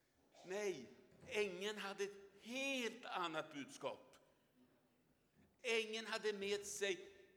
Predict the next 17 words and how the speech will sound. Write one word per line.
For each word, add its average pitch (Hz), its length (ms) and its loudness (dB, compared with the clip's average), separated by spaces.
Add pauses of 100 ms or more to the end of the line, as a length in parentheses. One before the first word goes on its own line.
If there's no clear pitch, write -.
(120)
det 208 260 4
Elia 202 520 2 (220)
mest 220 720 -2
av 214 180 2
allt 220 640 2
behövde 185 720 4 (400)
för 180 120 -4
att - 180 -2
kunna 165 220 -2
dra 147 280 -2
vidare. 143 520 -4 (960)
Och 226 280 0
vad 165 220 -2
var 120 200 -6
det? 113 260 -10 (1900)
Jo, 160 280 -6
vatten - 580 -2